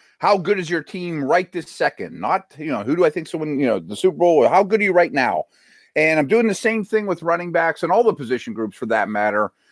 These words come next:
I didn't do a <clears throat> just missed list, but there were guys like Nyheim Hines, Leonard Fournette,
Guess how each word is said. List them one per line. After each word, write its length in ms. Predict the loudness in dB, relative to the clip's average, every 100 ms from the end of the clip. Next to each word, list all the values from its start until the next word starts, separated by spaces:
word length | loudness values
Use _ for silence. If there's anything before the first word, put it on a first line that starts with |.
| _ -2
I 140 | 0
didn't 380 | 2 0 0 -2
do 360 | 0 2 2
a 480 | 4 4 4 0 -2 -8 -8
<clears throat> 160 | -8
just 300 | 0 -2 0
missed 340 | -2 -2 -2 -4
list, 440 | 2 2 2 -16 0
but 260 | 2 2 _ _ _ 0
there 100 | 2
were 100 | 2
guys 420 | 2 4 2 0
like 220 | -2 -2
Nyheim 480 | -6 -8 -8 -8 -8
Hines, 720 | -4 -2 0 0 -2 -4 -4
Leonard 380 | -2 2 0 -2
Fournette, 840 | -4 0 2 4 2 2 -2 -12